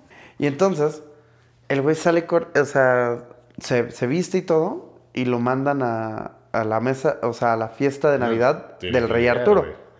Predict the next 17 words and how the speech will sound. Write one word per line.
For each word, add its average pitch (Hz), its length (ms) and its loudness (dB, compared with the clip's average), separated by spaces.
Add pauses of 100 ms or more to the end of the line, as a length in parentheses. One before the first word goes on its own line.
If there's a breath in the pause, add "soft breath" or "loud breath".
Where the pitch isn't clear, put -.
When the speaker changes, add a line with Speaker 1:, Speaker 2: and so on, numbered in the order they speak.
(140)
Speaker 2:
Eh. 98 80 -14 (480 loud breath)
Speaker 1:
Que 123 180 2
es, 120 280 -8 (500 soft breath)
que, 127 320 2
que, 117 500 -2 (260)
que, 127 140 0
pues, 101 200 -10
ahí 123 160 2
está, 147 640 0
está, - 220 -4
ahí 123 100 2
está 135 240 2
la 165 80 6
mesa 131 300 0
redonda, 117 400 0
o 107 40 -8
sea, 104 340 -4